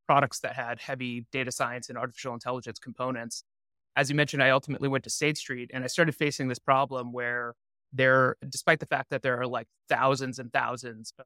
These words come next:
of models being created, some of them for very specific purposes, and obviously the open source community has created a ton of these different models,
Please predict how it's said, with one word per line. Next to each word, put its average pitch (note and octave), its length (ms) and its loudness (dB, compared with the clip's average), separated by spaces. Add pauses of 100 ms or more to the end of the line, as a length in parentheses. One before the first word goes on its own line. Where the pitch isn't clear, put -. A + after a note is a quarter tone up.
of A#2 340 -12
models B2+ 460 -2
being A#2+ 240 -8
created, C#3 640 -4
some C3 200 2
of B2 60 -4
them B2 300 -4
for B2+ 140 -8
very B2+ 260 -2
specific - 560 -8
purposes, C#3 640 -2
and B2 160 -4
obviously B2 360 -2
the A#2+ 120 -12
open C3+ 240 -8
source C#3+ 240 -4
community D3+ 440 -8
has D3 120 -4
created D3+ 380 -4
a - 20 -4
ton D#3+ 320 -2
of D3+ 140 -2
these D3+ 180 -6
different D3+ 220 -6
models, D#3 540 2